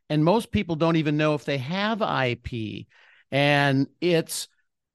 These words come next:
can make your business worth twice as much very easily if you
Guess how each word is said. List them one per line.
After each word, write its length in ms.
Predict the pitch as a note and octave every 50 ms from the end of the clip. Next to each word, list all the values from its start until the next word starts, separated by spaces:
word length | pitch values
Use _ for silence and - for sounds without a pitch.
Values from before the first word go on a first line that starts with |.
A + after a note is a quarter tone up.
| _ _ _ _ _ _ -
can 360 | - F3+ F3 E3 F3 E3+ D3+
make 320 | E3+ F3 F3+ E3+ - -
your 120 | D3+ D3+ D3+
business 460 | C#3 A#2 E3+ E3+ C#3 E3+ D3+ - -
worth 220 | D3+ D3+ D3 -
twice 500 | - - - - D#3 F#3 G3+ G3 - -
as 180 | G3 F3+ D#3+ -
much 260 | E3+ F3 F3 E3 -
very 300 | C3+ D#3 F3 F#3+ F#3 F3 -
easily 720 | - F3 F3+ G3 G3+ E3 C3+ F#3+ E3+ D3+ D3+ C#3+ C#3 C#3
if 160 | C#3 C3 - C#3+
you 200 | C#3+ C3+ -